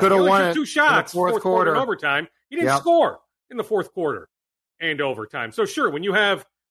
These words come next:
Speaker 2: what, twenty-four or twenty-five points through three quarters, there is an expectation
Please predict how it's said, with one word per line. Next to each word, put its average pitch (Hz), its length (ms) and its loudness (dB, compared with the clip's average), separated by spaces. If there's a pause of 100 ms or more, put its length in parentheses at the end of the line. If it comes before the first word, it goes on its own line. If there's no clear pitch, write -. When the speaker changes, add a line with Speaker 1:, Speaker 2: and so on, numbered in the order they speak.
Speaker 2:
what, 151 180 -12
twenty-four 226 460 -2
or 190 40 -2
twenty-five 208 520 -4
points 208 260 -6
through 220 220 -12
three 190 240 -8
quarters, 170 680 -6 (500)
there 185 120 -4
is 226 100 -2
an 214 80 -2
expectation 208 960 -4